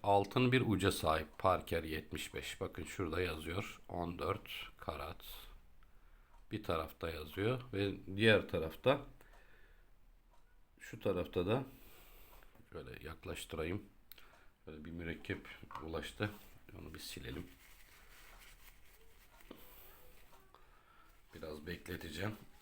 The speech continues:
İyi görmeniz için. Evet, şöyle yaklaştıralım. U S A damgasını görüyorsunuz. Parker. Bu tarafta da altta on dört karat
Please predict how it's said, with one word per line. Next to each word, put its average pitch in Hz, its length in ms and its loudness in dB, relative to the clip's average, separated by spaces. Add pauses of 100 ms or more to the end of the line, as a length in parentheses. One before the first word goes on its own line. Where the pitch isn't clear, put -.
(280)
İyi 95 220 -2
görmeniz 85 540 0
için. 113 320 -2 (2000)
Evet, 76 160 -8
şöyle - 400 -4
yaklaştıralım. - 720 -4 (840)
U 120 220 8
S - 180 2
A 82 300 -2
damgasını 76 520 -2
görüyorsunuz. - 800 -8 (220)
Parker. 90 840 -6 (1500)
Bu 117 80 -8
tarafta 82 440 -2
da 110 180 2 (1040)
altta 90 500 -4 (200)
on 98 260 2
dört 80 260 0
karat 92 400 4